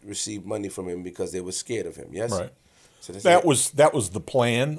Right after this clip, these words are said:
Speaker 2: I think a lot of the top drug dealers thought that they didn't have to pay tribute to him,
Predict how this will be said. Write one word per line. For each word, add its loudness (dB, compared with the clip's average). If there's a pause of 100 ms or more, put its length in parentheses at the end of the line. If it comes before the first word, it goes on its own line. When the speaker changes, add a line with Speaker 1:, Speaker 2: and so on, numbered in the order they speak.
Speaker 2:
I -2
think -2
a 4
lot 6
of 0
the -2
top 0
drug 4
dealers -2 (520)
thought 6
that 4 (200)
they 2
didn't -4
have 0
to -16
pay 4
tribute -6
to 0
him, -8